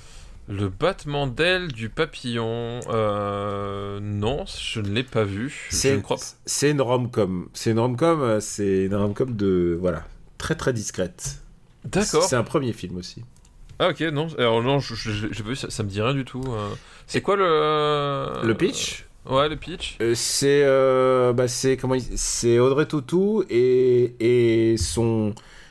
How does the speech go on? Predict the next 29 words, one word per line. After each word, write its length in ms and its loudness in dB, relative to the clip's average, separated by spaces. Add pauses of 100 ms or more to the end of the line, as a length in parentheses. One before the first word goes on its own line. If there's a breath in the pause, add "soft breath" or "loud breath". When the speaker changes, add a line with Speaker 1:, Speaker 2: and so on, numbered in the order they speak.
(120)
Speaker 2:
le 120 2
personne 280 -2
qui 120 -8
tombe 160 2
amoureux 220 2
de 60 -2
lui, 120 -2
qui 120 -2
est 40 4
joué 160 0
par 180 -6
Faudel. 520 2 (220)
Donc 140 -8
c'est 160 -6
Speaker 1:
C'est 120 2
pour 180 0
ça 220 4
que 120 -2
je 80 0
l'ai 100 0
pas 120 2
vu. 280 0 (200)
Speaker 2:
T'a-, 280 4
t'aimais 300 4
pas, 140 2
Speaker 1:
<laughs> 60 -4
Speaker 2:
t'aimais 260 0
pas 120 2
Faudel ? 420 0